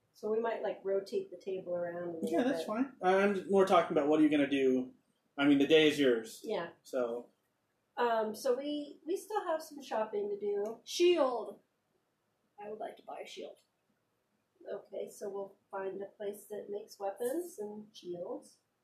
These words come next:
Speaker 1: Um, I might need a few more gears and such to, uh, replace the ones that I've had to use to repair the ship.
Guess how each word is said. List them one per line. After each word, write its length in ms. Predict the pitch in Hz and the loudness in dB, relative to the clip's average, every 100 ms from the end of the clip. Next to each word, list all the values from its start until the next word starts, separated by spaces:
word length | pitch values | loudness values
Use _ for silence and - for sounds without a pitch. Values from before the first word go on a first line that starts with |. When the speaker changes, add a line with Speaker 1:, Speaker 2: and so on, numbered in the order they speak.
| _ _ _ _ _ _ _ _ _ _ _ _ _ _ 196 | _ _ _ _ _ _ _ _ _ _ _ _ _ _ -12
Speaker 1:
Um, 420 | 190 185 180 190 - _ _ _ _ _ _ _ _ _ _ _ _ _ _ _ _ - - - | -10 -10 -10 -12 -18 _ _ _ _ _ _ _ _ _ _ _ _ _ _ _ _ -20 -20 -4
I 160 | 214 | -2
might 280 | 220 220 220 | 0 -2 -4
need 180 | 220 220 | -4 -6
a 80 | 220 | -6
few 240 | 240 226 | -10 -12
more 520 | 220 208 208 208 208 - _ _ _ _ _ _ _ _ _ _ _ _ _ _ _ _ _ _ 190 | -8 -6 -4 -4 -8 -16 _ _ _ _ _ _ _ _ _ _ _ _ _ _ _ _ _ _ -14
gears 300 | 240 269 254 262 | -6 -4 -4 -4
and 160 | 247 | -8
such 500 | - 262 269 - - 240 | -2 -2 -2 -8 -14 -10
to, 360 | 226 214 202 190 | -6 -6 -4 -4
uh, 120 | 180 180 _ _ _ _ _ _ - - - _ _ | -4 -8 _ _ _ _ _ _ -20 -20 -20 _ _
replace 400 | 214 - 240 - | -10 -2 -2 -2
the 80 | 233 | -4
ones 240 | 226 233 226 | -2 -2 -4
that 100 | 214 | -6
I've 160 | 208 | -4
had 200 | 233 214 | -4 -6
to 240 | 214 202 196 - _ _ _ _ _ _ _ _ _ _ _ _ _ _ _ _ _ _ _ 208 | -6 -6 -8 -10 _ _ _ _ _ _ _ _ _ _ _ _ _ _ _ _ _ _ _ -14
use 260 | 220 233 | -12 -12
to 140 | - - | -8 -8
repair 400 | - 240 220 202 | -8 -4 -4 -4
the 80 | 185 | -8
ship. 500 | - 247 214 240 | -2 0 2 0